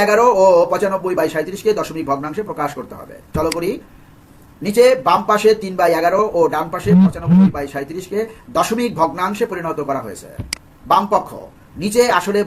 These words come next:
ভাগ করা হয়েছে তিনকে, কিন্তু তিন এগারো এর চেয়ে ছোট হওয়ায়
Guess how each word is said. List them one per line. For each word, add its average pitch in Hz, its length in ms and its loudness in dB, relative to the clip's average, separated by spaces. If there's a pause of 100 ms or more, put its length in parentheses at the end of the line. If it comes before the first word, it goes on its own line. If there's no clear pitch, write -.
ভাগ 156 180 -4
করা 196 180 0
হয়েছে 190 200 -2 (160)
তিনকে, 214 340 -10 (380)
কিন্তু 208 220 -4 (100)
তিন 214 120 -4 (100)
এগারো 190 240 2 (140)
এর 180 140 -4
চেয়ে 185 160 -2 (100)
ছোট 165 140 -8 (120)
হওয়ায় 156 400 0